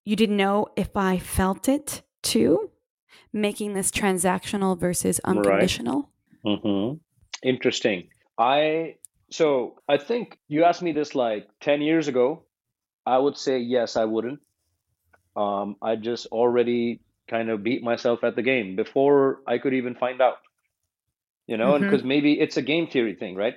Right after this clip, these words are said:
Speaker 2: It's like, if I love you and you love me and I'm planning on telling you, right, um, that way I can find out. And maybe you weren't planning on telling me until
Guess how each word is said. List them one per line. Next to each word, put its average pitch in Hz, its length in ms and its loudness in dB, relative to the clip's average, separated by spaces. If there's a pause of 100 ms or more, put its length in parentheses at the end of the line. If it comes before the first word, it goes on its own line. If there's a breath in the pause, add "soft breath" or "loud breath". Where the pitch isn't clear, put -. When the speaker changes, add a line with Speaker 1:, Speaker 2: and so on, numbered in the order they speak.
(120)
Speaker 2:
It's - 180 -12
like, 113 260 0
if 120 200 -4
I 151 160 4
love 139 260 0
you 131 380 -6
and 113 140 -10
you 135 140 -4
love 123 240 2
me 120 400 -4
and 113 140 -4
I'm 123 360 0 (1120)
planning 127 360 0
on 117 160 0
telling 135 320 2
you, 120 420 2 (380)
right, 120 280 2 (600)
um, 107 520 0 (560)
that 131 280 2
way 135 180 2
I 113 120 0
can 120 180 -8
find 110 260 -6
out. 123 260 2
And 113 120 -10
maybe 120 220 -4
you 131 200 -4
weren't 135 280 0
planning 117 280 -4
on 104 140 -4
telling 104 260 -6
me 123 260 -8
until 113 680 0